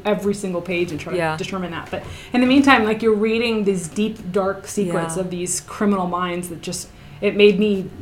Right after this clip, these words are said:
Speaker 1: it w-, I was turned off of anything criminal related
Speaker 2: Yeah.
Speaker 1: after that. But anyway, this is a gruesome case.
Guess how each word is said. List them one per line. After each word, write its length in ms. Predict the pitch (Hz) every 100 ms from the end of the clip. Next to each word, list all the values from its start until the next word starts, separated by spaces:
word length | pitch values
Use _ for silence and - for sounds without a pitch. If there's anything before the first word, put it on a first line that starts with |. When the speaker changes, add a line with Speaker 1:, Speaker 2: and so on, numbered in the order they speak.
| - -
Speaker 1:
it 100 | -
w-, 140 | 196 190
I 40 | 208
was 120 | 202
turned 260 | - 208
off 220 | 185 180 185
of 180 | 180
anything 340 | 208 196 196 175
criminal 460 | 180 180 170 165 151 -
related 300 | 180 165 180
Speaker 2:
Yeah. 220 | 165 165 -
Speaker 1:
after 240 | 180 170
that. 300 | 160 151 160 - - - - - -
But 160 | - - - - -
anyway, 440 | 277 247 180 180 - - - - - - - -
this 160 | - 220
is 100 | 269
a 60 | 208
gruesome 300 | 220 220 208
case. 320 | 139 -